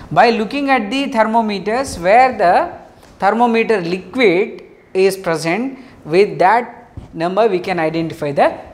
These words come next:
temperature. Now next question, body temperature between fingers, under the tongue, armpit, folded hands, folded legs,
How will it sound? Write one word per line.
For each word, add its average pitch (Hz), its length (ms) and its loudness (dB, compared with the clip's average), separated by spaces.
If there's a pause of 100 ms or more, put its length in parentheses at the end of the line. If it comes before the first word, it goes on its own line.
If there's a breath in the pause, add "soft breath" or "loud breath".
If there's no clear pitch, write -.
(100)
temperature. 131 840 -2 (720 loud breath)
Now 151 560 0 (140)
next 214 360 -6
question, 233 600 -2 (520 loud breath)
body 240 460 4
temperature 240 640 2
between 190 840 -4
fingers, 226 800 0 (580)
under 196 280 0
the 185 100 0
tongue, 240 500 -2 (400)
armpit, 233 800 0 (140)
folded 214 500 0
hands, 240 460 -2 (380 loud breath)
folded 202 440 2
legs, 240 480 0